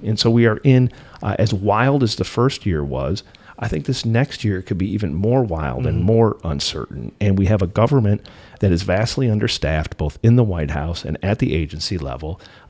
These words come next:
Speaker 1: I would argue it's, it's potentially ill-equipped to deal, certainly with catastrophe, but even, uh,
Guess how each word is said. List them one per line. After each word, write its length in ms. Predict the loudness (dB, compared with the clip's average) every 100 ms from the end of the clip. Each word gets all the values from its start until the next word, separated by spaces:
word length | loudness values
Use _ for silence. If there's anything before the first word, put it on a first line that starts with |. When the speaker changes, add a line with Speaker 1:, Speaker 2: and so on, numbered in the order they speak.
| -2
Speaker 1:
I 140 | 0
would 140 | 2 0
argue 460 | 0 2 2 2
it's, 200 | -2 -6
it's 140 | -8 -4
potentially 440 | -4 -2 -4 -4 -2
ill-equipped 540 | 0 -2 -2 -4 -2
to 80 | -4
deal, 360 | 0 0 -2 -6 -18 -16
certainly 320 | -4 0 2
with 160 | 0 0
catastrophe, 800 | -4 -2 -4 -6 -8 -6 -2 0
but 160 | 0 0
even, 260 | 0 -2 -4
uh, 260 | -8 -8